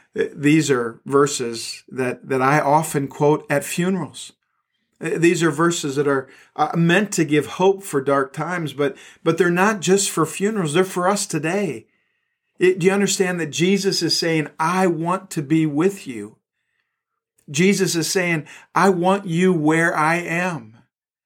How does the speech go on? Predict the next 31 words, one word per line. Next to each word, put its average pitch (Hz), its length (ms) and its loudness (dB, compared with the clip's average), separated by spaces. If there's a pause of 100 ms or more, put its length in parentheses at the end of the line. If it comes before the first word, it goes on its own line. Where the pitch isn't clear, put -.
(200)
In 156 120 0
fact, 180 260 2
not 185 180 2
only 196 220 2
do 160 140 2
I 151 80 4
want 175 260 -2
you 180 100 0
where 160 240 2
I 156 100 0
am, 151 180 -2
I'm 170 180 -2
gonna 165 180 0
prepare 151 380 -2
a 147 60 0
place 143 320 -2
for - 140 -4
you. 113 180 -8 (260)
In 147 100 0
Psalm 180 360 2
eighty-four, 160 500 2
you 151 160 -2
know 147 140 2
what 160 100 4
it 156 80 0
says? 160 320 0
It 135 80 0
says 143 320 2
that 139 160 2
one 156 380 0
day 135 360 2